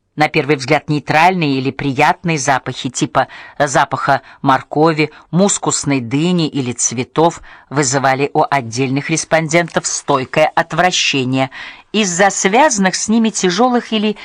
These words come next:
неприятных воспоминаний. Два года назад, когда умер отец, мы поставили какие-то цветы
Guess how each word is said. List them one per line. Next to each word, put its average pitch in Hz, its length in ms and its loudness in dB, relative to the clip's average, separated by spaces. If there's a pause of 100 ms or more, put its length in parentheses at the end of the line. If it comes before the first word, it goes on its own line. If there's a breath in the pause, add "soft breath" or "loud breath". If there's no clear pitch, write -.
(160 loud breath)
неприятных 185 880 2 (240 loud breath)
воспоминаний. 143 920 -2 (1600)
Два 160 220 0
года 170 220 0
назад, 170 360 2
когда 160 300 0
умер 156 300 2
отец, 160 360 0
мы 156 120 0
поставили 151 500 0
какие-то 147 460 -2
цветы 151 560 -4